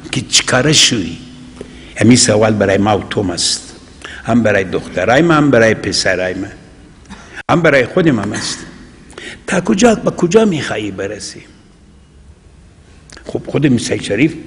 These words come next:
دانشمند بود. پسرش گفت: «من می‌خوام مقدر درس بخوانم که به مقام علمی شما برسم.»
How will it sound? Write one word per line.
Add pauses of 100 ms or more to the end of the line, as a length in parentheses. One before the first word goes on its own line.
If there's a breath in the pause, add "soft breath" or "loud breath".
(100)
دانشمند
بود. (1160 loud breath)
پسرش
گفت:
«من
می‌خوام
مقدر
درس
بخوانم
که
به
مقام (100)
علمی
شما
برسم.»